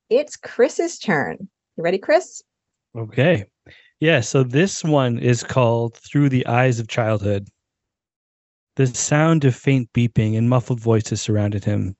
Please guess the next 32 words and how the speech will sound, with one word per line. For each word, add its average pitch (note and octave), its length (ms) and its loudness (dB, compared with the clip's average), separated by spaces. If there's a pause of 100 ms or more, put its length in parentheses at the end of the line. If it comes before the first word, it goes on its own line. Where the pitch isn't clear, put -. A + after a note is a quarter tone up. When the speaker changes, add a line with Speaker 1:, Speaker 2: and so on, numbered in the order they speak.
Speaker 2:
Slowly A3+ 460 0
but F3+ 180 -2
surely, C3+ 440 0
the A2+ 160 -2
sound B2+ 280 0
became A#2 340 0
clearer, G#2+ 360 0 (260)
and B2 140 2
he D#3 80 2
could D#3+ 140 -2
hear D3 200 2
a B2+ 60 4
soft - 400 -2
male A2+ 220 2
voice. G2+ 460 -4 (380)
"Looks E3+ 220 0
like E3 140 2
he's - 160 0
coming D#3 260 2
around," C#3 400 2
said A2+ 160 -2
the A2+ 80 -2
voice G#2+ 500 -2
as A2 200 -2
he A2 80 0
started G#2+ 340 0
opening G#2+ 320 2
his G2+ 180 -4
eyes. G2+ 400 -4 (460)
He D3+ 140 2
was F#3 200 0
tired, A#2+ 560 2